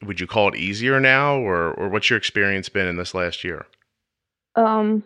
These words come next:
Speaker 2: more of my attention, but, uh, more effortless. So it's like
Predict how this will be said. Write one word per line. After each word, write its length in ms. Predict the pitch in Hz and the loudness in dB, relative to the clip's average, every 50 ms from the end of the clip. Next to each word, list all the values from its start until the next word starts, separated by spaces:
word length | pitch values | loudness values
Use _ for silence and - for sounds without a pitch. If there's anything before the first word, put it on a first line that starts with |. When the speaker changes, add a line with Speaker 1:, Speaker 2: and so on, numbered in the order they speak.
| _ - | _ 2
Speaker 2:
more 280 | 226 226 247 254 254 | 4 6 6 8 6
of 140 | 262 254 247 - - | 6 4 2 0 -2
my 540 | - 226 214 208 202 202 202 196 202 196 - _ _ - | 0 2 2 4 4 4 4 2 2 0 -2 _ _ 2
attention, 920 | 196 190 190 - 208 196 190 196 196 - - 226 226 233 247 247 240 247 240 - | 2 2 2 2 2 2 2 0 -2 -2 2 4 4 6 6 6 4 2 0 -2
but, 600 | 220 196 202 196 190 190 185 190 - _ _ - | 2 4 6 6 6 6 4 2 0 _ _ 2
uh, 440 | 208 190 190 185 180 180 180 185 180 - _ _ _ - | 4 4 6 4 4 2 2 -2 -6 -8 _ _ _ -2
more 500 | 208 196 190 190 185 180 185 170 170 - - | 2 4 6 6 6 6 4 4 2 0 0
effortless. 640 | 175 185 - - 175 175 175 175 - - 87 - - _ _ _ _ _ _ _ _ _ _ _ _ _ _ _ _ _ _ _ _ | 0 0 2 2 2 2 2 0 0 0 0 0 -2 _ _ _ _ _ _ _ _ _ _ _ _ _ _ _ _ _ _ _ _
So 200 | _ - 220 202 | _ 4 4 6
it's 220 | 202 202 - - | 4 2 2 4
like 400 | 208 190 185 190 185 196 - - | 4 6 6 6 4 2 0 -4